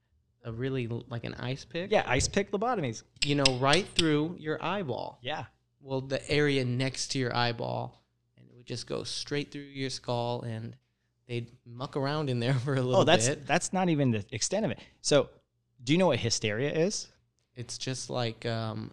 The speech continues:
Speaker 1: something that means you're a little crazy or
Speaker 2: Yeah,
Speaker 1: something,
Speaker 2: just
Speaker 1: right?
Speaker 2: you're not
Speaker 1: You just
Speaker 2: socially
Speaker 1: make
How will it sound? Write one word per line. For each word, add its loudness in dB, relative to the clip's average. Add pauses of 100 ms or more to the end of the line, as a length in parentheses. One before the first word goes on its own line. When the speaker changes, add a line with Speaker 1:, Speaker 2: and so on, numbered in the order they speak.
Speaker 1:
something -6 (300)
that -6
means -6
you're -20
a -8
little -10
crazy -20
or -20
Speaker 2:
Yeah, 6
Speaker 1:
something, -4
Speaker 2:
just 0
Speaker 1:
right? 2
Speaker 2:
you're 6
not 6
Speaker 1:
You -12
just 2
Speaker 2:
socially 6
Speaker 1:
make 8